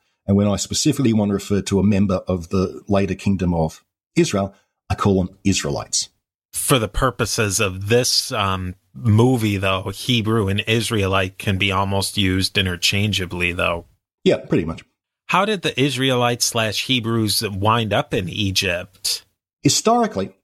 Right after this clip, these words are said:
Speaker 1: there was always a huge amount of interaction between the peoples of Canaan and the Levant and the Egyptians. Canaan was subject to quite frequent famines. Egypt didn't really have famines, thanks to this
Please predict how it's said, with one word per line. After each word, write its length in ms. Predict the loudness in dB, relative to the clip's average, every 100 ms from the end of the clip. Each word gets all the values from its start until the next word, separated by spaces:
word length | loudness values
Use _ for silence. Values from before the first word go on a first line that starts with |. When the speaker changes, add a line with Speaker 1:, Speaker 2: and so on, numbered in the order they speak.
| _ _ _
Speaker 1:
there 100 | 2
was 100 | 2
always 320 | 4 2 2
a 40 | -2
huge 300 | 0 0 4
amount 240 | 4 2
of 100 | 2
interaction 680 | 0 2 0 0 0 0 0
between 340 | -2 2 4
the 60 | 4
peoples 400 | 2 0 2 0
of 140 | 0
Canaan 400 | 0 0 2 0 0
and 100 | 0
the 60 |
Levant 420 | 2 2 0 -2 -6 -16 -16 -4
and 180 | 0 2
the 80 | 0
Egyptians. 540 | 0 -2 -4 -4 -8 _ _ _ _
Canaan 400 | 0 4 6 4
was 160 | 2 0
subject 480 | -2 0 0 -2 -8 -4
to 100 | -2
quite 380 | 0 0 0 -2
frequent 420 | 0 2 2 -2
famines. 500 | 2 0 0 -6 -12 _ _ _ 0
Egypt 340 | 2 4 0 0
didn't 180 | 2 4
really 180 | 4
have 220 | 4 0 0
famines, 460 | -4 -4 -4 -4 _
thanks 220 | 2 2 2
to 100 | 0
this 200 | 0